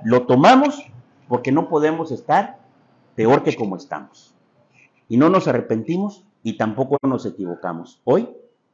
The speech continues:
ahí tenemos el pujante municipio de Bacalar. ¿Qué ha costado? ¿A quién le ha costado? Sobre todo su promoción, a la iniciativa privada, a los hoteleros, que es gente que le ha puesto de su lana y que han estado promoviéndose por todos lados y que hoy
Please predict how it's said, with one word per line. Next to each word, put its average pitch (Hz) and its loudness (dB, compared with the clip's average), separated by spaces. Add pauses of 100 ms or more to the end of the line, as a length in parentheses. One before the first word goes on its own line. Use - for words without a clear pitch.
ahí 117 -4
tenemos 120 -4
el - -6
pujante 117 -10
municipio 90 -10
de 87 -14
Bacalar. - -20 (680)
¿Qué 185 4
ha 208 0
costado? 202 0
¿A 127 -4
quién 190 0
le 190 2
ha 190 -2
costado? 131 -6
Sobre 123 -4
todo 165 -4
su 151 -10
promoción, 120 -8 (300)
a 113 -4
la 117 -2
iniciativa 123 -2
privada, 123 -2
a 147 -2
los 110 -4
hoteleros, 120 -6
que 147 -6
es 143 -14
gente 151 -6
que 113 -8
le 123 -2
ha 135 -2
puesto 123 -4
de 95 -10
su - -20
lana 135 -2 (280)
y 107 -6
que 123 0
han 127 2
estado 135 -2
promoviéndose 127 -4
por 104 -8
todos 127 -4
lados 135 0
y 110 -10
que 107 -2
hoy 139 2